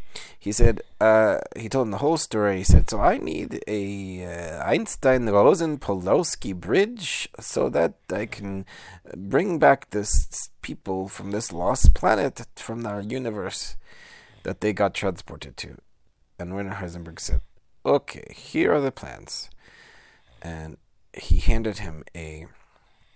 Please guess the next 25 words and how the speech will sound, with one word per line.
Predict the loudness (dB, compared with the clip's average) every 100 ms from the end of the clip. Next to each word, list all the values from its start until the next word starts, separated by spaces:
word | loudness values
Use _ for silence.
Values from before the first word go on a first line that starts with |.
| _ _ _ _ _ -18 _
a | -16 -10
memory | -6 -6 -6
stick. | -6 -8 -8 _ -20
And | -18
he | 4
said, | 6 6
"All | 2 2 4 2
that | -2 -6
you | -6
need | -6 -6
to | -8
know | -6
is | -4
on | -4 -2
this | 4 4
memory | 4 -2
stick. | -12 -10 -10 -6
Put | -2 0
it | 0
into | -4 -8 -6 -6
your | -6
computer | -6 -12 -10 -12 -6 -4 -4 -8 -18 -20 -20 _
in | -2 -2 -4
your | -8 -2 0 0 -2
ship | -4 -4 -4